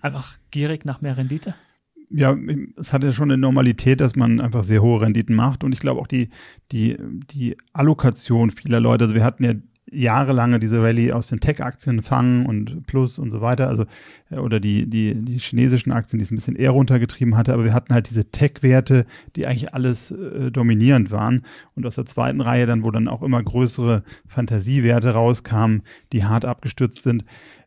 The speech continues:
Speaker 2: ähm, ja, das waren im Prinzip Hoffnungsträger, ähm, ähnlich wie zweitausend, damals hieß es im Prinzip, äh, ähm,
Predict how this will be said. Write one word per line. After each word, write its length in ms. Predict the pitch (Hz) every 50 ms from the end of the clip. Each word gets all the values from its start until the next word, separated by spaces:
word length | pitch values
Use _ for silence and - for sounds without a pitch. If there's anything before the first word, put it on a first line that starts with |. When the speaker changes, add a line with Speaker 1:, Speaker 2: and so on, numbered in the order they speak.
| _
Speaker 2:
ähm, 440 | - 156 123 120 110 107 110 117 - _ _ _ -
ja, 120 | - 127 123
das 180 | 120 - -
waren 300 | 131 127 131 131 135 -
im 180 | - - 139 -
Prinzip 560 | - 139 110 - - - 147 156 143 - - _ -
Hoffnungsträger, 960 | - 135 131 131 - 165 165 139 - - - - 156 156 156 170 185 214 226 - _ _ _ _ - 113
ähm, 720 | 131 123 120 120 117 113 110 107 113 127 120 123 131 127 - - _ _ _ _ _ - -
ähnlich 340 | - - 131 139 151 123 123
wie 80 | 131 117
zweitausend, 640 | - - 127 117 110 - 113 110 131 143 135 110
damals 320 | 123 117 117 120 113 - -
hieß 160 | 131 117 110
es 160 | 113 107 -
im 240 | - 120 123 120 120
Prinzip, 500 | - - 120 113 - - 131 120 113 - - - - - - - _ _ -
äh, 180 | 175 120 117 - - - - -
ähm, 460 | 151 151 160 156 127 123 120 120 -